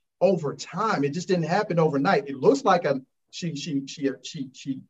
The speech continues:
you know, became wealthy overnight, but it didn't happen all, overnight. And that's the same thing with, you know, our personal wealth. So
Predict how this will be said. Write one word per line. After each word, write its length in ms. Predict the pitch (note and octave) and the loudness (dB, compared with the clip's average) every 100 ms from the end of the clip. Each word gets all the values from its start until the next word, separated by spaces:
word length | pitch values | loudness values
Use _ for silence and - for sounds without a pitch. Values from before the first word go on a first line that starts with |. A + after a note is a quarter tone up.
| - | -18
you 180 | B2+ C3 | -8 -4
know, 260 | A#2+ B2 - | -4 -4 -6
became 280 | C3 D3 B2 | -4 -2 4
wealthy 260 | C3+ C3+ | 4 4
overnight, 380 | B2+ A#2+ C3 C#3+ | 0 -2 -4 -2
but 100 | C#3 | 0
it 60 | C3+ | -2
didn't 220 | D3 C3+ | -2 -2
happen 260 | D3+ D#3+ C3+ | -2 -2 -2
all, 200 | B2 B2 | -4 -6
overnight. 380 | B2+ B2+ D#3 C#3 | -8 -6 -4 -4
And 100 | A#2+ | -6
that's 180 | C3 - | -10 -6
the 100 | C3+ | -6
same 120 | C3+ | -2
thing 280 | C#3 C3 - _ _ - | 0 -2 -4 _ _ 2
with, 240 | C#3 C3+ - _ - | 2 2 -8 _ -6
you 100 | C3+ | -2
know, 100 | B2+ | -2
our 200 | A#2+ A#2+ | -2 -4
personal 420 | - C#3 C#3 B2+ | 0 -2 0 0
wealth. 280 | C3 B2 G2+ | 2 2 2
So 360 | - G3 - | 4 4 4